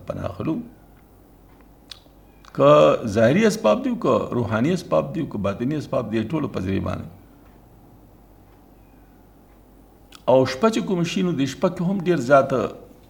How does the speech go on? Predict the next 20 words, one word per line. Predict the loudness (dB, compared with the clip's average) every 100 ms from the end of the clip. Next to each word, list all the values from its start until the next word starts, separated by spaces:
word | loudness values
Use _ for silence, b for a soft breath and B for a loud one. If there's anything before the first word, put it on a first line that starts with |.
| -20 -14
څیزونه | -8 -4 0 0
وي. | 0 -4 -12 -18 -14
لکه | -10 -8
تیاره | -2 -2 -2 -2
شي، | -2
نو | -2 -6 -14 -16
په | -12
تیاره | -4 -2 -2 -6
کې | -8 -8 -12 -20 -20 -20 -8 -2
مار | -2
لړم | 0 -2 -2 -4 -10 -12 -6
دا | -4
هم | -4
وي. | -4 -6 -8 -16 -20 -20 -20 -20 -20 -20 -20 -20 -20 -20 -20 -6 0
او | 2 2 0 -4 -12 -2
ظاهره | 2 2 0
خبره | -4 -4
چې | -2
دا | -2 0
غلا | 0